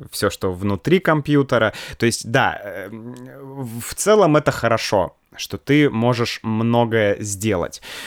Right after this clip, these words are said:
Но, с другой стороны, это отнимает твое время. И получается, что ты делаешь все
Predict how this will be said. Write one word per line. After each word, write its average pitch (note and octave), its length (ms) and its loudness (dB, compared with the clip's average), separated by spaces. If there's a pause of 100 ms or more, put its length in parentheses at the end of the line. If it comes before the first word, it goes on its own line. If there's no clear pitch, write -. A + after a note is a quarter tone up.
(120)
Но, C3 140 4
с B2 60 0
другой D3+ 340 2
стороны, F3 580 4
это F3+ 680 4 (640)
отнимает D#3+ 760 2
твое B2 360 4
время. G2+ 720 0 (640)
И B2+ 80 -2
получается, C#3+ 840 4
что B2+ 640 4 (520)
ты F3 140 4
делаешь C3+ 640 4
все A#3 540 4